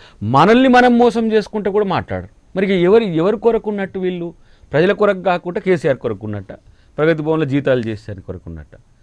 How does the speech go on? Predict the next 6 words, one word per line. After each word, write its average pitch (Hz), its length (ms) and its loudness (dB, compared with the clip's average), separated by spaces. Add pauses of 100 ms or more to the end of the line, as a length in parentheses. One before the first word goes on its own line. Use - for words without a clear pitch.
(300)
ఇలా 143 120 0
మీరు 147 160 2
ఆలోచించాల్సింది 170 840 2
అది. 101 140 -4 (460)
నేను 156 160 0
అంటున్నా, 170 380 -4